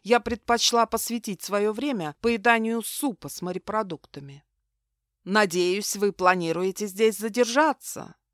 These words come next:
Дантар, как истинный военный, не стал ходить вокруг да около. "Неделя полторы, не дольше", неопределенно ответила Кладира.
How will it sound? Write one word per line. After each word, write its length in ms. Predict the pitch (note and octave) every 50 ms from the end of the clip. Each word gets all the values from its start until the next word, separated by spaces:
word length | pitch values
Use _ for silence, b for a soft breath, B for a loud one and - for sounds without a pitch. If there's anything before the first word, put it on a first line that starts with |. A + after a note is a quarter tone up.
| _ _ _ _
Дантар, 720 | - F#3 F3 G#3 G#3 G3+ G3+ - - A#3+ A#3+ A#3 A#3 - - _
как 240 | - A3 - -
истинный 440 | B3 G#3 - - G#3 G#3 G#3 G#3 G#3
военный, 680 | F#3+ G3+ G#3+ A3 G#3 A3 C4 B3+ A3+ F#3+ F3 E3+ E3 D#3+
не 240 | E3 F3 G3 A#3 B3
стал 340 | - - - - F#3+ D#3+
ходить 400 | D3+ - - F3 E3 F#3+ A3 -
вокруг 400 | - D3 D3+ - - D#3 D3+ C#3+
да 140 | C#3+ D#3+ D#3+
около. 480 | D3+ C3+ B2 - - C3+ C3+ C3 C3+ _ _ _ _ _ _ _ _ _ _ _ _ _ _ _ _
"Неделя 460 | - B3 C#4+ D4+ C#4+ F#4 G4+ F4 D4
полторы, 560 | A3 - A3 G3 - G#3+ G#3 G3+ G3 A3 B3+
не 200 | C4 G#3+ F#3 F#3
дольше", 600 | F3 E3+ F#3+ G3+ A#3+ C4 - - - D3+ C#3+ D#3 _ _ _ _ _ _ _ _
неопределенно 840 | F3+ F#3 F#3 F3 - F#3+ E3+ D#3 - F#3+ F#3 G3 G3 F#3 E3+ D#3
ответила 520 | D3+ D3+ - - E3+ D#3+ - - E3 E3 D#3+
Кладира. 680 | - - F3 F3 F3+ E3+ E3 D#3+ D3 C#3+ C#3 C#3+ C#3+